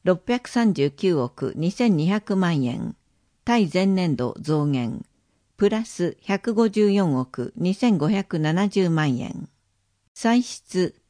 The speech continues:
六百十九億九千二百八十八万円。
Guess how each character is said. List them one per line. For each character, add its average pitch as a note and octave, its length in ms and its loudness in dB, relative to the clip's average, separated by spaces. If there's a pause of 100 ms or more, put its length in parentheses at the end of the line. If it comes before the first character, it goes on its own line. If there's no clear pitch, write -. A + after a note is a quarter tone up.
(160)
六 F#3+ 140 4
百 A#3+ 360 -2
十 A3 200 2
九 G#3+ 260 2
億 C3+ 420 -2
九 A#3+ 180 0
千 A3 260 2
二 D#3 140 4
百 F#3 240 -2
八 G3+ 300 -2
十 G3+ 180 4
八 F3+ 340 -2
万 D3 260 0
円。 B2+ 340 -6